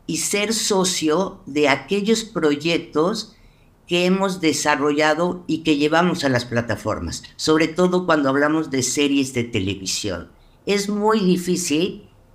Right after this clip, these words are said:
que una serie de televisión tú te puedas vincular con ellos como socios por el nivel de inversión y que no hay los mecanismos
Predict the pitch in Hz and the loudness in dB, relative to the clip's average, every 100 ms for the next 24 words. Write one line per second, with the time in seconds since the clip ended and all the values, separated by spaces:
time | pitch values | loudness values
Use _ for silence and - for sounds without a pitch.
0 | _ 156 170 185 180 185 175 170 175 151 | _ -2 2 2 2 2 0 0 0 0
1 | 143 139 165 165 - 185 185 180 180 170 | 0 0 -2 -4 -2 -4 -4 -8 -4 -2
2 | 165 165 165 - - - - - 131 156 | 2 0 0 -8 -18 -20 -20 -20 -2 0
3 | 151 139 156 160 160 165 160 156 160 160 | 0 0 2 4 2 0 2 2 0 -2
4 | - - 143 135 123 - 180 - 143 165 | -6 -2 0 2 0 2 2 2 0 0
5 | 170 - 151 151 143 - 139 147 143 165 | -2 -4 -2 -2 -4 -4 -2 0 2 2
6 | 170 170 156 135 127 120 - 147 139 170 | 0 0 2 2 0 -2 -2 0 0 -2
7 | 196 - - - - 170 165 170 165 175 | -8 -18 -20 -20 -8 -6 -2 -2 2 2
8 | 190 196 185 165 156 156 151 160 180 180 | 2 2 0 0 -2 0 0 2 0 0
9 | 180 185 254 - | -2 0 -2 -4